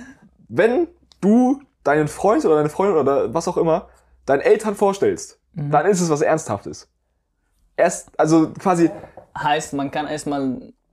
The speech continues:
Speaker 2: aus Spaß machen oder so, nur
Speaker 1: Nein,
Speaker 2: spielen.
Speaker 1: also wenn man sich wirklich
Speaker 2: Mit
Speaker 1: sicher ist,
Speaker 2: Gefühle
Speaker 1: dass das
Speaker 2: spielen
Speaker 1: jetzt
Speaker 2: oder was?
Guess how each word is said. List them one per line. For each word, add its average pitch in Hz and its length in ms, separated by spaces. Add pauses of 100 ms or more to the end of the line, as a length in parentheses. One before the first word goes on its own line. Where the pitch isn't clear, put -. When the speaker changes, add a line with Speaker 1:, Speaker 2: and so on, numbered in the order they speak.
(140)
Speaker 2:
aus 131 220
Spaß 156 420
machen 123 340
oder 123 280
so, 127 120
nur 143 200
Speaker 1:
Nein, 185 200
Speaker 2:
spielen. 147 200
Speaker 1:
also 180 160
wenn 208 80
man 208 100
sich 190 160
wirklich 233 200
Speaker 2:
Mit 240 100
Speaker 1:
sicher 233 120
ist, 185 100
Speaker 2:
Gefühle 185 80
Speaker 1:
dass - 80
das - 160
Speaker 2:
spielen 226 160
Speaker 1:
jetzt 117 140
Speaker 2:
oder 117 140
was? - 340